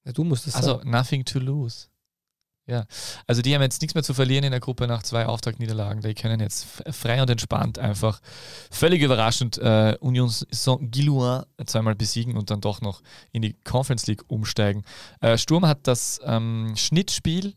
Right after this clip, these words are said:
Speaker 2: äh, auswärts gegen, äh, den großen Gegner Rakow, äh, relativ souverän, muss man sagen, tatsächlich gewonnen. Also Sturm, ha-, haben wir eh schon besprochen, sie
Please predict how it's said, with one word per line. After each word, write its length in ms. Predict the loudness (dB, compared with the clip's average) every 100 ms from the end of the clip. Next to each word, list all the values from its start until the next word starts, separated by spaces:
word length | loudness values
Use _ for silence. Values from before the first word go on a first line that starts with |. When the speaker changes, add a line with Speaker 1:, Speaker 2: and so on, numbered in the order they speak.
| _
Speaker 2:
äh, 320 | -2 2 2 0 0
auswärts 600 | 0 0 -2 -2 -6 -10
gegen, 360 | -4 -2 -2 -6 -8
äh, 220 | -2 -2 0
den 180 | -2
großen 280 | 0 -2 -2
Gegner 280 | -4 -4 -4
Rakow, 400 | -4 -2 -4 -4 -16 -20 -20 -20 _
äh, 100 | 0
relativ 460 | 2 4 4 2 -2
souverän, 460 | -2 0 0 -2
muss 160 | -4 -6
man 100 | -6
sagen, 280 | -4 -4 -6
tatsächlich 340 | -6 -6 -4
gewonnen. 280 | -4 0 0
Also 160 | -2 -4 -6
Sturm, 320 | -6 -4 -6 -4
ha-, 180 | -6 -4
haben 140 | -4
wir 80 | -2
eh 80 | -2
schon 160 | -4 -8
besprochen, 500 | -10 -6 -6 -8 -12 -12
sie 240 | -10